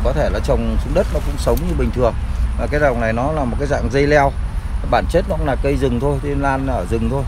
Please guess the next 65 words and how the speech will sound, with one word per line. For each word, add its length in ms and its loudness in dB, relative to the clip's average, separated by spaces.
Thế 100 -6
nhưng 140 -2
chúng 140 -4
ta 100 0
đem 200 0
về 80 -2
đây 160 -2
trồng 200 2
thì 80 -2
như 160 0
tôi 180 -4
trồng 200 -2
một 100 -4
cái 120 -4
gáo 300 0
treo 180 -2
ở 80 -2
đây. 120 0
Thế 100 -2
thì 100 -2
trong 200 2
cái 80 0
giống 240 0
này 560 0
có 120 -2
nhiều 260 0
cây 180 0
người 120 0
ta 80 -2
gọi 240 -2
là 220 0
cẩm 140 0
cù. 220 2
Cái 120 -4
cẩm 220 -2
cù 180 0
thì 60 0
thường 260 -2
thường 260 0
hoa 220 0
nó 160 0
màu 380 0
trắng 200 0
và 200 0
nhụy 180 -2
tím 200 0
thì 80 -2
người 80 -2
ta 220 0
hay 120 0
gọi 220 -2
là 120 -2
cẩm 120 -2
cù. 120 0
Nhưng 120 -2
nói 160 2
chung 200 0
nó 140 0
gọi 140 -2
là 160 2
lan 220 0
ánh 240 -2
sao 420 0
vì 100 -2
là 140 -2